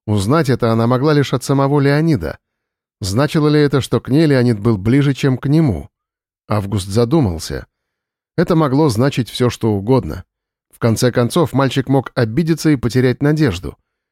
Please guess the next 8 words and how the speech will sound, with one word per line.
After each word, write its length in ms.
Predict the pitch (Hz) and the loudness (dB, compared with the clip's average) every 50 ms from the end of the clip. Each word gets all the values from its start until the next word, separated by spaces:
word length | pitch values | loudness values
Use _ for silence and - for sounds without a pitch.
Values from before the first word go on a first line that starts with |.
| _ _ _ | _ _ _
А 160 | - 107 98 | -4 -4 -4
к 60 | - | -4
кому 340 | - - 110 104 107 135 175 | -2 -2 0 2 2 2 2
бежит 320 | 151 120 104 104 143 131 | 2 2 2 0 0 0
обиженный 420 | 117 110 117 135 117 123 123 127 131 | 0 2 2 2 2 2 2 2 2
ребенок? 560 | 135 147 143 139 110 82 71 - - - - _ _ _ _ _ _ _ _ _ | 2 2 0 0 -2 -2 -4 -8 -14 -18 -20 _ _ _ _ _ _ _ _ _
К 100 | - 104 | -4 -2
матери. 560 | 101 98 107 120 123 - 98 78 69 - - | 0 0 0 0 0 -2 -4 -6 -6 -8 -12